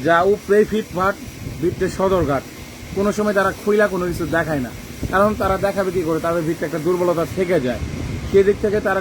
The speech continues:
কোনো সময় খুলে দেখায় না, যাতে যে বলে দেয় ফ্রেশ, কিন্তু যায় দেখে ভিতরে কাজ করা, বুট পোড়া, সার্কিট পোড়া, তো এই দিকে তারা, এই জন্য তারা সেটগুলো খুলে দেখানোর চেষ্টা করে না। কিন্তু ভাই, আমাদের কাছে এগুলা পাবেন না, এগুলা আপনার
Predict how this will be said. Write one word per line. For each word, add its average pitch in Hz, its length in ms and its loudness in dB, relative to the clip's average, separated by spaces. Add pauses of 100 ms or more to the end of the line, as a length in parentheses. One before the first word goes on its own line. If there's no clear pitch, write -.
কোনো 208 180 0
সময় 214 300 -2
খুলে 202 180 0
দেখায় 160 360 0
না, 147 120 0 (600)
যাতে 180 460 2 (220)
যে 196 260 4
বলে 220 220 6
দেয় 226 160 2
ফ্রেশ, 180 300 -2 (140)
কিন্তু 165 180 -4
যায় 180 180 0
দেখে 165 180 -2
ভিতরে 151 340 -2
কাজ 165 200 0 (100)
করা, 147 280 2
বুট 151 180 2 (140)
পোড়া, 156 260 2 (440)
সার্কিট 180 420 0
পোড়া, 160 260 0 (340)
তো 185 60 -2
এই 190 120 6
দিকে 202 540 2
তারা, 170 300 2
এই 170 100 0
জন্য 190 200 -2
তারা 170 280 -2
সেটগুলো 160 380 -4
খুলে 156 180 -2
দেখানোর 156 440 -2
চেষ্টা 156 240 -2
করে 131 260 0
না। 117 80 -6 (340)
কিন্তু 196 260 4
ভাই, 190 360 0 (340)
আমাদের 190 340 -2
কাছে 190 260 -2
এগুলা 180 240 2
পাবেন 160 300 0
না, 180 220 0 (720)
এগুলা 185 380 4
আপনার 104 340 0